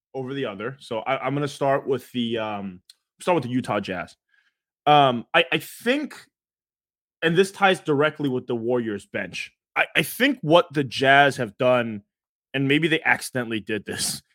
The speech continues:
is that they picked up a bunch of guys that they weren't out the league, but they were pretty insignificant. And in order for them to figure out how to either get one another payday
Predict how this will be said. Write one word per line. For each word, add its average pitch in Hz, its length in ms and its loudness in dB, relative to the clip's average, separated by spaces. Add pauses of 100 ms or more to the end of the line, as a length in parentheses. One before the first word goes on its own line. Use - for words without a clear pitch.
(200)
is 151 140 0
that 151 280 6
they 156 100 0
picked 196 320 0
up 240 140 0
a 170 60 -2
bunch 143 320 -4
of 123 80 -6
guys 127 380 0
that 117 320 -4 (1200)
they 190 160 4
weren't 277 200 6
out 269 180 4
the 165 80 -2
league, 143 460 -4 (300)
but 143 100 -2
they 170 80 4
were 170 140 6
pretty 190 240 4
insignificant. 143 880 -4 (480)
And 151 120 0
in 156 100 2
order 175 240 4
for 147 140 -4
them 143 280 2
to 131 160 -6
figure 143 380 0
out 143 180 2
how 135 140 -2
to 123 180 -4
either 135 200 -2
get 127 340 0
one 127 300 -4
another 120 240 -4
payday 139 640 -2